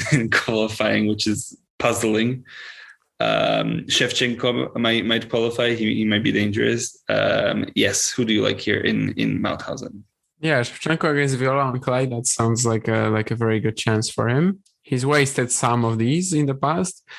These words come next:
Speaker 2: but yeah, the, these, uh, these Hungarian, uh, guys are very interesting. He like Marozsan as well playing <laughs> Matej Sabanov, which should be an easy match for him.
Speaker 1: Yeah.
Speaker 2: Uh, Rosenkrantz as well playing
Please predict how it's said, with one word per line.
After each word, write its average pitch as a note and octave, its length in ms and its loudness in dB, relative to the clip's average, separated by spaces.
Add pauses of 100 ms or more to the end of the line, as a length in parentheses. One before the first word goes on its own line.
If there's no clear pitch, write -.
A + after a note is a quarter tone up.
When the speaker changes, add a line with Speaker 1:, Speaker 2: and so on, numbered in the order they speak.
(280)
Speaker 2:
but F3 80 2
yeah, E3 120 4
the, C#3 180 2
these, C3 520 0
uh, B2 260 2
these A#2+ 360 -2
Hungarian, A#2+ 840 2
uh, G2+ 460 0 (100)
guys G#2+ 320 0
are A2 100 2
very A2 240 2
interesting. A2 460 0
He A2+ 140 0
like G#2 260 2
Marozsan A2 500 2
as A2 140 -2
well G#2+ 180 2
playing G#2+ 340 0
<laughs> A2 40 -4
Matej A2+ 320 2
Sabanov, A#2+ 540 0 (340)
which A#2 140 0
should E3+ 340 2
be A#2 140 2
an A2 100 2
easy A2 240 2
match G#2 240 0
for A2 160 0
him. C3+ 240 0 (540)
Speaker 1:
Yeah. A2 120 -2
Speaker 2:
Uh, A2 300 2
Rosenkrantz B2+ 560 2
as B2 160 -2
well B2 240 2
playing A#2 320 0